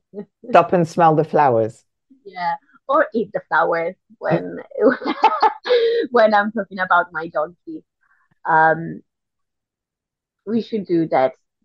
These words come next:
Speaker 2: much more often. And that's actually a thing that I need to do a lot,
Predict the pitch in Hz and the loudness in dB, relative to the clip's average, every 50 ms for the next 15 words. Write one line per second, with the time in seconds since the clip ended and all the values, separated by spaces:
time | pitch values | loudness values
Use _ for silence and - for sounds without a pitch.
0 | _ _ _ _ _ _ _ _ _ _ 185 190 175 - - - 185 160 156 - | _ _ _ _ _ _ _ _ _ _ 0 0 0 0 -2 -6 -2 -2 -2 -2
1 | - 175 165 165 - 180 160 196 220 240 269 294 - - 220 208 - _ _ 220 | -2 -6 -8 -2 -4 -2 0 2 2 2 2 0 0 -2 -4 -4 -4 _ _ -8
2 | 214 202 208 190 175 180 175 _ 170 190 185 170 156 - 175 196 190 175 156 151 | -6 -4 -4 -4 -4 -4 -8 _ -14 -12 -8 -6 -4 -2 0 0 0 -2 -6 -8
3 | 151 147 _ _ - 160 _ 156 127 117 - - 127 131 | -10 -12 _ _ -20 -20 _ -10 -8 -8 -6 -4 -6 -6